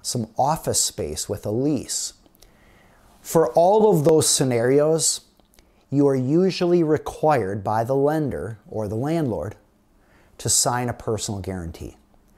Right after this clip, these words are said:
And that quite simply says, "Look, I get that you have limited liability 'cause you have an L L C or a corporation,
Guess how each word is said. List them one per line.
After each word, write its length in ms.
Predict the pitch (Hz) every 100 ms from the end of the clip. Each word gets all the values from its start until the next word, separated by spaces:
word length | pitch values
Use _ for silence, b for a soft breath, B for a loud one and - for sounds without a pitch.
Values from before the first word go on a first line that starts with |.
| B B B -
And 100 | 180
that 160 | 185
quite 240 | - 190 190
simply 360 | 202 185 175
says, 280 | - 170 139
"Look, 280 | 147 101 - _
I 120 | 170
get 360 | 165 180 190 190
that 140 | 180
you 140 | 156 160
have 220 | 156 131
limited 400 | 127 143 160 147
liability 640 | 139 139 135 120 131 147 151
'cause 220 | 143 123
you 80 | 139
have 100 | 127
an 80 |
L 240 | 127 131 135
L 140 | 123
C 440 | 120 - 127 131 143
or 140 | 110
a 60 | 92
corporation, 920 | - 131 120 113 110 113 - 147